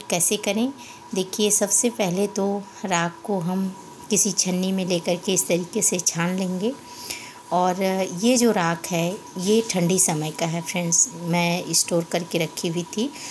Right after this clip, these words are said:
और आप भी, जब भी आपके पास राख हो, जैसे आप आग जलाते हैं या ठंडी समय आग जलाएंगे,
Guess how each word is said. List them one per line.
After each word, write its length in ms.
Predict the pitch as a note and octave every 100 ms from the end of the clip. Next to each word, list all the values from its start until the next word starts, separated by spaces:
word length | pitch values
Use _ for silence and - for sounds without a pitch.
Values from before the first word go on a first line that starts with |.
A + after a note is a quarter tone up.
| - -
और 120 | G#3 G3
आप 260 | - G#3+
भी, 240 | A3 A#3+ B3
जब 320 | A3 G#3 F3+
भी 340 | G#3 B3+ B3+
आपके 380 | B3 F3+ - G#3
पास 360 | G3+ F3 F3 F3+
राख 480 | D#3+ E3 - - - - A3
हो, 260 | F#3 D#3+ - -
जैसे 300 | F3 E3+ F#3+
आप 240 | E3+ E3+
आग 200 | E3+ E3
जलाते 500 | E3+ F3 E3 E3 E3+
हैं 220 | D#3 E3+
या 140 | E3+ D#3+
ठंडी 360 | - E3 E3+
समय 320 | E3+ E3 E3 D#3+
आग 200 | D3 D3+
जलाएंगे, 560 | D#3+ D#3+ D#3+ E3 A#3+